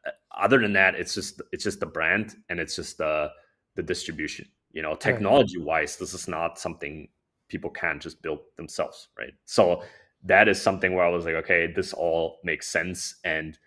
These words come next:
Speaker 1: you know, we're, we also don't really see this specific product as, like, a long-term thing. Like, it's not a long-term bet. It's just gonna be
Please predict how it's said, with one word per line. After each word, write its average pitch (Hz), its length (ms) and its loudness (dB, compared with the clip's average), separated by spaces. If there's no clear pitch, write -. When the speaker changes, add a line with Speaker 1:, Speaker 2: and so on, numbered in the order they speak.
Speaker 1:
you 87 120 -6
know, 78 140 0
we're, 80 340 0
we 90 100 0
also 90 260 2
don't 87 220 -2
really 85 160 0
see 87 380 -6
this 90 300 0
specific - 540 -4
product 104 480 2
as, 87 240 0
like, 80 300 -2
a 82 40 -4
long-term 82 1300 -4
thing. 113 240 2
Like, 80 160 -6
it's - 140 -16
not 87 180 0
a 85 40 -2
long-term 85 540 -2
bet. 95 320 2
It's 78 160 -8
just 87 240 -8
gonna 82 220 -4
be 78 320 -10